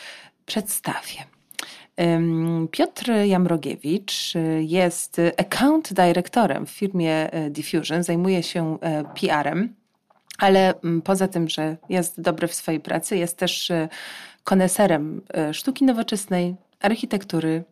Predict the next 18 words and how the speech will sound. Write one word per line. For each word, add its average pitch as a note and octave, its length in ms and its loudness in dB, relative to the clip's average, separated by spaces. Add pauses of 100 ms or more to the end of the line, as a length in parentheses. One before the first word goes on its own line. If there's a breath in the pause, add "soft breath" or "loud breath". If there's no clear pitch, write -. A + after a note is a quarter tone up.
(560)
mody F#3 380 4
męskiej, G3 680 4
<laughs> A#3+ 1400 2
muzyki, G#3+ 840 2 (180)
mm, A3 480 6 (160)
no F#3+ 140 2
i G3 80 2
też G3 200 -4
kulinariów, G3 680 2
a F3+ 40 -2
przede F3+ 280 -4
wszystkim F#3 440 -4
rozmaitych F3+ 480 -2
programów, F3 720 0
e, - 40 -6 (400)
e, E3 220 -2
kulinarnych, E3+ 960 -2
e, D#3+ 400 -4